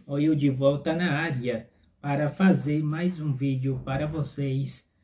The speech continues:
deixar vocês bem informados. Eu peço encarecidamente que, por favor, deixe o like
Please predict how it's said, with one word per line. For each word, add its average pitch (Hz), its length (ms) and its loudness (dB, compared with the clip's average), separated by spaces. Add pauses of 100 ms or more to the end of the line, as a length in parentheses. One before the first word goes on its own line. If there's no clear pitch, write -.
(220)
deixar 156 460 0
vocês 147 500 -2
bem 147 200 0
informados. 139 760 -4 (960)
Eu 117 160 0
peço 117 340 0
encarecidamente 160 1040 0 (800)
que, 185 140 8
por 190 200 4
favor, 147 680 0 (520)
deixe 135 460 0
o 196 60 6
like 139 680 0